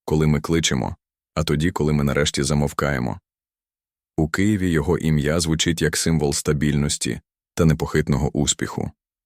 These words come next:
Артем Ковальчук — п'ятдесят восьмирічний бізнесмен, який підняв свою імперію з нуля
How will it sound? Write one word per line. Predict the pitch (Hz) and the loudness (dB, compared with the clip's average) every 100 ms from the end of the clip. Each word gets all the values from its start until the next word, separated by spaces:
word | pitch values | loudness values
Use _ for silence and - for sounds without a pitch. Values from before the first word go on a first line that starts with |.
| _ _ _ | _ _ _
Артем | - 76 - 73 | -2 0 2 0
Ковальчук — | 73 64 67 - 85 - _ _ _ _ _ | 2 0 0 0 -2 -2 _ _ _ _ _
п'ятдесят | 80 76 - 101 107 | 0 2 2 0 2
восьмирічний | 80 76 - 73 73 78 - 65 | 2 2 2 2 2 0 0 0
бізнесмен, | 64 67 65 - 64 60 - _ _ - | 0 0 0 0 -2 -4 -8 _ _ 0
який | 78 85 | 2 2
підняв | 80 - 71 69 - | 2 2 2 2 0
свою | 73 69 | 0 0
імперію | - 76 71 76 67 65 | 2 2 2 2 2 0
з | 67 | 0
нуля | 71 64 65 | 0 2 0